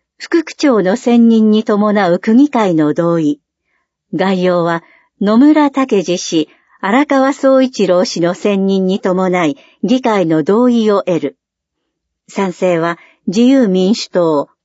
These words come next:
公明党、つなぐプロジェクト、維新無所属の会台頭、台東虹色の会、都民ファーストの会台東区、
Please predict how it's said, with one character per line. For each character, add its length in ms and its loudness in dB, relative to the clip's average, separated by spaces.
公 220 0
明 240 0
党、 420 -2
つ 120 0
な 160 4
ぐ 160 4
プ 120 -2
ロ 120 2
ジ 120 -4
ェ 60 -4
ク 120 -20
ト、 240 -6
維 80 2
新 340 0
無 120 2
所 160 -2
属 280 -2
の 160 -2
会 260 -2
台 280 -6
頭、 400 -4
台 200 0
東 300 0
虹 380 0
色 200 2
の 140 -2
会、 360 -4
都 140 2
民 200 6
フ 120 -4
ァ 120 2
ー 40 -2
ス 100 -10
ト 120 0
の 140 0
会 280 -2
台 300 -6
東 300 -2
区、 220 -4